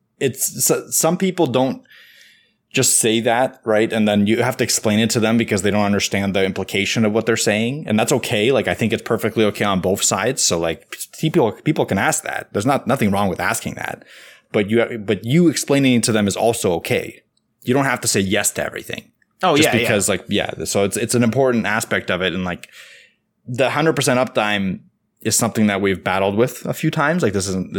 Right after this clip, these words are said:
Speaker 1: it wasn't one time. It was a few times that people have asked us that. And we always kind of point back to, has Google ever been down? Do we have the resources of Google?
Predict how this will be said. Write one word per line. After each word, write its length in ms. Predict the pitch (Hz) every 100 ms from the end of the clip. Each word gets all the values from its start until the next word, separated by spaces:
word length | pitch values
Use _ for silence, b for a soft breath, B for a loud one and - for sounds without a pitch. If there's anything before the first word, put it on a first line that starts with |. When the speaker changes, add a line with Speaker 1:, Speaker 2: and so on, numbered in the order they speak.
| -
Speaker 1:
it 120 | 101
wasn't 280 | 107 113 104 95
one 220 | 95 101
time. 280 | 104 87 85
It 60 |
was 180 | 85 82
a 40 |
few 240 | 85 98 98
times 340 | 95 82 80
that 140 | 80 80
people 200 | 90 82
have 60 |
asked 280 | 80 87 -
us 140 | 62 -
that. 260 | 76 - B B B
And 120 | 107 101
we 80 |
always 240 | 107 110 107
kind 200 | - 101
of 80 | -
point 200 | 101 90
back 280 | 92 92
to, 360 | - 95 87 80 _ _ _ _ _ _ - -
has 160 | 107 107
Google 280 | 160 120
ever 120 | 92 85
been 140 | 80
down? 260 | 73 - - b b b b b 104
Do 120 | 117
we 200 | 143 160
have 200 | 147 131
the 120 | 131
resources 600 | 117 117 110 104 - 92
of 100 | 95
Google? 440 | - 87 - -